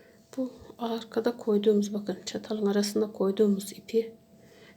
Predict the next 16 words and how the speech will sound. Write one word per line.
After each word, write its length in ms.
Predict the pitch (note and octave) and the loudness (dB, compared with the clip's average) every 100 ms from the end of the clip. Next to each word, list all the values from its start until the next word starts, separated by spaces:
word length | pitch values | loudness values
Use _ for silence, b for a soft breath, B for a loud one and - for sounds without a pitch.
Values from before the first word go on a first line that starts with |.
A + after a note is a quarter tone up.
| - | -2
ve 100 | A3 | -2
şu 300 | G#3 - - | 0 -4 -6
alttaki, 520 | G#3 - A3 G#3 - | -8 -6 -6 -6 -4
e, 120 | A3 - | 0 0
üsttekini 560 | G#3+ - G#3 - G#3 | -2 -2 -4 2 2
ikisini 440 | G3+ - - G#3 G#3 | 2 2 2 4 6
birlikte 520 | G#3+ G#3 - A#3 A#3+ - - _ - | 4 4 0 -2 -4 -8 -20 _ -12
şu 160 | - | -8
şekilde 360 | A3+ G#3+ G#3 G#3 | -6 -4 -4 -2
yapıyoruz 380 | F#3+ - G3+ G3 | -2 -4 -8 -8
bakın. 240 | F#3 - - - _ - - - B B B | -8 -10 -12 -18 _ -20 -20 -20 B B B
Pompon 340 | B3 B3+ C4 | 4 4 6
yapımı 340 | C#4 C4+ C#4 C4+ | 4 4 2 4
var 160 | C#4 | 6
aslında 360 | B3 - - F#3+ | 4 2 0 2
benim 200 | F#3+ G3 | 2 2